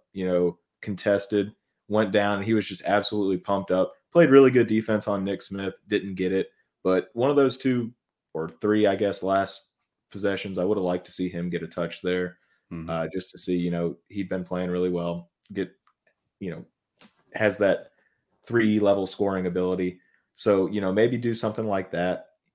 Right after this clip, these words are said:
Speaker 1: I don't think you always have to go with Wendell. Uh, you have a lot of guys out there. Jalen Williams had been playing well late too. Uh, you know, he had that big bucket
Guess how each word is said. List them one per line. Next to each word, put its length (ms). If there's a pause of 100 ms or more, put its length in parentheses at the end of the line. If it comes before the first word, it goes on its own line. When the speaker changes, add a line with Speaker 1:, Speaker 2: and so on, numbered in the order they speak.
(240)
Speaker 1:
I 80
don't 200
think 160
you 120
always 180
have 200
to 60
go 140
with 160
Wendell. 520 (420)
Uh, 420
you 140
have 120
a 40
lot 180
of 60
guys 240
out 160
there. 140
Jalen 380
Williams 380
had 120
been 140
playing 340
well 240
late 280
too. 400 (220)
Uh, 300
you 120
know, 100
he 100
had 180
that 160
big 180
bucket 360